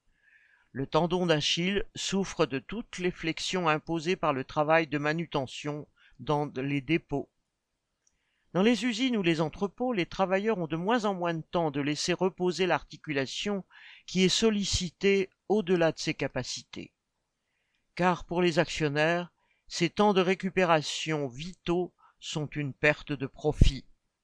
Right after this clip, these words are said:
Des reportages sur les cadences infernales ont été faits dans les entrepôts Amazon,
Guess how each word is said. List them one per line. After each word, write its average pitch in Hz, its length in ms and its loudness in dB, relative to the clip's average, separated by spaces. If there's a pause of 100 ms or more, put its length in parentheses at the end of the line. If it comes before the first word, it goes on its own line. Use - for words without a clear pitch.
(760)
Des 147 140 0
reportages 220 640 2
sur 185 160 0
les 160 120 0
cadences 180 400 0
infernales 170 560 0
ont 170 80 -4
été 185 260 -2
faits 175 300 -2
dans 135 80 2
les 131 180 -2
entrepôts 165 500 0
Amazon, 156 680 0